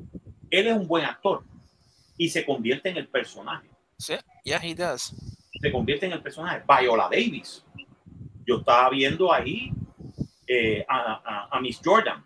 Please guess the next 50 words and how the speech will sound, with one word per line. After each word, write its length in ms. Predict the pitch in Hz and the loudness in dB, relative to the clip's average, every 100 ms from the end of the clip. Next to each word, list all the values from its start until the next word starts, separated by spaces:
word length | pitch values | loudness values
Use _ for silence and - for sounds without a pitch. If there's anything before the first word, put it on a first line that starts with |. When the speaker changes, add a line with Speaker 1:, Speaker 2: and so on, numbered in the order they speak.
| - | -20
Speaker 1:
¿entiendes? 460 | - - 208 - - | -12 -2 -2 0 -6
Speaker 2:
Ujú, 160 | 719 - | -8 -10
sí, 220 | - 127 | -6 -4
Speaker 1:
Yo 60 | 190 | 0
la 60 | |
Speaker 2:
sí. 80 | - | 0
Speaker 1:
estaba 200 | 131 87 92 | 0 -4 -8
viendo 340 | 95 110 196 | -8 0 2
a 80 | 208 | 4
ella, 380 | 143 214 - - | 2 2 2 -2
yo 120 | 95 104 | -2 -4
no 80 | |
estaba 260 | 117 127 127 | -2 2 2
viendo 320 | 127 - 226 | 0 -4 -2
a 40 | 208 | 0
Viola 120 | 156 | 0
Speaker 2:
Exacto, 320 | - 143 - | 2 0 0
Speaker 1:
Davis, 60 | 185 | -4
yo 140 | 120 | -4
Speaker 2:
exacto. 340 | - - 151 214 | -2 0 -2 2
Speaker 1:
estaba 260 | 214 208 | 6 6
viendo 440 | 202 190 214 254 - _ - 131 | 4 -4 -6 -10 -10 _ -10 -6
al 180 | 120 | -6
personaje, 840 | - 123 - - 110 101 156 180 117 | -4 -4 -2 -6 -8 -4 -2 -2 -2
a 60 | 101 | -2
la, 160 | 95 - - - | -6 -12 -12 -4
a 100 | 117 | 0
la 140 | 120 | 0
caracterización. 1200 | 120 110 113 120 - 104 - - - 139 175 - - | 0 0 0 0 0 0 -2 -6 -6 -4 -4 -4 -10
Speaker 2:
Ujú. 320 | - - 160 127 | -14 -10 -12 -2
Speaker 1:
¿Sabes? 340 | 143 107 85 - _ - - - - - | 2 2 0 -8 _ -8 -8 -8 -16 -2
Jason 440 | 165 143 - 110 92 | 2 2 0 -4 2
Bateman 520 | 175 233 170 101 - _ _ - - - - - _ - - - - - 135 | 2 2 -2 -4 -6 _ _ -20 -20 -20 -20 -20 _ -20 -20 -20 -20 -16 -6
me, 300 | 131 113 104 | -2 -2 -4
me 140 | 120 | -2
lo 140 | 123 123 | 0 0
vendió, 420 | 110 95 127 202 | -2 -2 2 2
me 140 | 139 | 2
vendió 500 | 98 95 - 101 117 | -2 -4 -4 -2 2
el 120 | - - | 2 0
personaje 600 | - - 147 - - 113 | -6 -4 -2 -2 -2 0
de 140 | 120 | 2
él, 80 | 113 | 2
me 120 | 113 | 2
lo 140 | 101 | 0
vendió 300 | 98 - - | 0 -2 0
Speaker 2:
Sí, 160 | - 127 | 2 2
Speaker 1:
muy 300 | 127 - - | 2 0 0
bien. 140 | - | 0
Speaker 2:
sí. 180 | - - | 0 -8